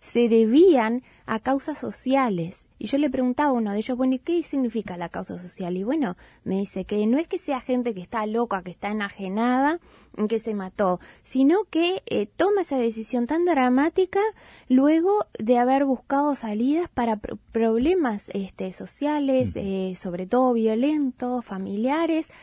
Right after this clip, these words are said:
Speaker 1: laborales también, y no obtuvo una respuesta.
Speaker 2: ¿Hay algún rubro de actividad donde estas situaciones puedan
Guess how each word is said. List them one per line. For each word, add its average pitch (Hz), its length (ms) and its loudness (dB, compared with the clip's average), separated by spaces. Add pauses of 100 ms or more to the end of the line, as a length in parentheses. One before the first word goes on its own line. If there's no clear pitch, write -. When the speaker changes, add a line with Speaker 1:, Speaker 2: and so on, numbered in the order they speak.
(160)
Speaker 1:
laborales 220 720 2
también, 214 440 -4
y 233 140 0
no 269 160 0
obtuvo 277 280 -4
una 226 180 -2
respuesta. 185 680 -8 (220)
Speaker 2:
¿Hay 175 140 2
algún 143 260 4
rubro 131 580 6
de 87 140 0
actividad 95 720 0 (300)
donde 90 720 0 (280)
estas 117 260 -2
situaciones 95 420 -4
puedan 107 380 0